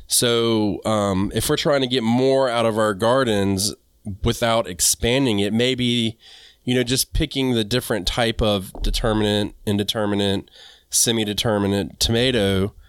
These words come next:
will help you with that mission, you know. But generally speaking, like, for my desires, I need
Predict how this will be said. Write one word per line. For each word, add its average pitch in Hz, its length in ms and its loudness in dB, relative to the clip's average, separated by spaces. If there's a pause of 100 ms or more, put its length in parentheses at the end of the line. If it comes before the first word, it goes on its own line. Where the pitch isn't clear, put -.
(300)
will 107 180 0
help 120 360 -2
you 110 240 0
with 101 300 -2
that 101 360 -2
mission, 98 560 -2
you 104 100 0
know. 110 120 2
But 120 340 -4 (800)
generally 139 520 2
speaking, 123 500 0
like, 110 200 0
for - 160 -4
my 120 180 2
desires, 104 500 0
I 104 100 0
need 110 320 -2